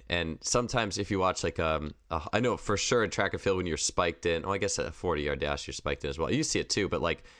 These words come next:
athletes who kind of shoot out to the side, you know, they, they lateralize a little bit. And I wonder how much of that is due to not being able to get air out of that left side, 'cause you're supposed to exhale,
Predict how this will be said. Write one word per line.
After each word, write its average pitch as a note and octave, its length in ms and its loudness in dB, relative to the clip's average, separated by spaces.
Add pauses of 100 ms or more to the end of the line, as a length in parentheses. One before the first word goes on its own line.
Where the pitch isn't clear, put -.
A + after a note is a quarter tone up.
(140)
athletes G2 360 2
who F#2+ 60 0
kind F2 200 -2
of D#2+ 220 -2
shoot G#2+ 240 2
out E2+ 160 4
to F2 100 -4
the D2+ 100 -2
side, D2 440 0
you E2+ 100 -2
know, E2 140 2
they, D#2 200 2
they D2+ 140 2
lateralize D2+ 600 2
a C#2+ 60 -2
little C2+ 200 -2
bit. C#2 240 -6 (580)
And F#2 80 0
I F2+ 60 4
wonder G#2+ 260 2
how G2 140 2
much F#2+ 180 0
of E2+ 80 4
that D#2+ 160 2
is E2 220 2
due D2 240 0
to C#2 460 -2 (480)
not D#2+ 260 0
being D#2 140 0
able D2 160 0
to D2 60 0
get D#2 220 -2
air D#2 200 0
out D2+ 80 2
of C#2+ 80 -4
that D2 180 -2
left D2 200 0
side, D#2 260 0
'cause G#2 100 -2
you're A#2 100 2
supposed B2+ 460 2
to G#2 80 4
exhale, F2 560 2